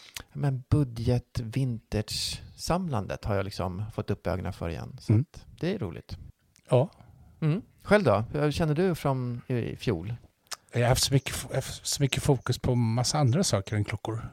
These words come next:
Speaker 2: i år. Eller förlåt, förra året. Så att jag liksom inte riktigt, jag känner att jag har s-, trampat vatten klockmässigt.
Speaker 1: Mm.
Speaker 2: Har jag nog
Speaker 1: Mm.
Speaker 2: gjort. Så jag tror, jag har större förhoppningar på tjugo tjugofyra.
Speaker 1: Ja.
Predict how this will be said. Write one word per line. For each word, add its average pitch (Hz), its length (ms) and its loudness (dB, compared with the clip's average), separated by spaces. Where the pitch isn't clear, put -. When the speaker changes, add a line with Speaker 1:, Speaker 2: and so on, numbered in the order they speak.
Speaker 2:
i 117 80 0
år. 101 300 -4
Eller 113 160 0
förlåt, - 260 0
förra 107 280 4
året. 98 380 -4
Så - 140 -4
att - 300 -10
jag 123 100 4
liksom 131 240 4
inte 139 200 6
riktigt, 123 300 0
jag 135 120 6
känner 156 220 6
att 139 100 2
jag - 40 2
har 110 40 4
s-, - 260 0
trampat 113 400 4
vatten - 360 0
klockmässigt. - 640 -4
Speaker 1:
Mm. 127 280 0
Speaker 2:
Har - 120 -2
jag 95 60 -4
nog 117 80 -2
Speaker 1:
Mm. 120 120 -4
Speaker 2:
gjort. - 100 -6
Så 98 460 0
jag - 220 -4
tror, 107 380 2
jag 113 80 2
har 117 60 2
större 113 300 4
förhoppningar 104 420 -2
på 98 120 -6
tjugo 92 300 -2
tjugofyra. 92 420 -4
Speaker 1:
Ja. 156 220 2